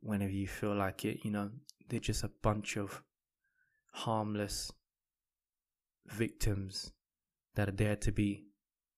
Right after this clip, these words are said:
eaten and beaten at will. That might seem a bit extreme, but on the spiritual level,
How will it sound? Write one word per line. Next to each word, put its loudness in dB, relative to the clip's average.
eaten 0
and -2
beaten 2
at -4
will. 4
That 10
might 8
seem 8
a 6
bit 4
extreme, 2
but -2
on 2
the 0
spiritual 6
level, 4